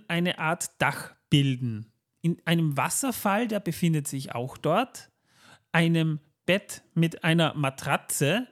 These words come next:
einer Decke aus Farngräsern und einem Tisch mit Gefäßen, aus denen die beiden Hobbits den Endtrunk trinken.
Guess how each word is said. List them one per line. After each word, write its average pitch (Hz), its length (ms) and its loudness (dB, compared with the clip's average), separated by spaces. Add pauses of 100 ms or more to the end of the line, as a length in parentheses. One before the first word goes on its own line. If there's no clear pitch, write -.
(160)
einer 156 240 2
Decke 170 380 -4
aus 156 280 -4
Farngräsern 160 1080 0
und 202 340 -4
einem 170 420 0
Tisch - 440 0
mit - 420 -2
Gefäßen, 120 800 -2
aus - 320 -6
denen 165 360 0
die 156 120 -6
beiden 139 440 0
Hobbits 143 460 -2
den 156 240 -2
Endtrunk 143 720 -2
trinken. 123 540 -4